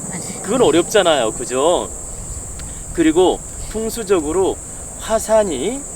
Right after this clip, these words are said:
이 안정된 기운이 아니에요. 그래서 화산은 일부러 찾아갈 필요도 없습니다. 이게 무슨 말씀이냐면, 화산은 우리가 뾰족뾰족뾰족 쓴 산이 화산인데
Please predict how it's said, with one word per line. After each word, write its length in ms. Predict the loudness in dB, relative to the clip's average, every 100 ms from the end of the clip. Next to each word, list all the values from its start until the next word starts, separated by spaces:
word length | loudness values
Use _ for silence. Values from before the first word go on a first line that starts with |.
| -10 -10 -10 -10 -12 -4
이 440 | 0 0 0 -2 -6
안정된 640 | -6 -4 -2 -2 -2 -4
기운이 280 | -2 -2 -2
아니에요. 760 | -2 0 -2 -2 -4 -4 -6 -6 -8 -8 -6
그래서 180 | -6 -4
화산은 600 | -2 -2 0 0 -2 -4 -10 -10 -8 -2
일부러 360 | -2 2 2
찾아갈 400 | 2 0 0 0
필요도 340 | 0 -2 0 0
없습니다. 500 | 0 -4 -4 -4 -6 -8 -10 -10 -10 -10 -10 -12 -12 -14 -14 -16 -14 -12 -12 0
이게 120 | 0
무슨 280 | 2 0 2
말씀이냐면, 720 | 4 4 0 -2 0 2 0 -2 -6 -6 -8 -6 -6 2
화산은 560 | 4 4 4 2 0 -2 0
우리가 240 | 2 2
뾰족뾰족뾰족 1080 | 2 -2 -2 -2 -4 -2 -4 -2 -2 -2 -2
쓴 240 | 0 2
산이 260 | 4 6 6
화산인데 800 | 4 4 4 4 4 6 6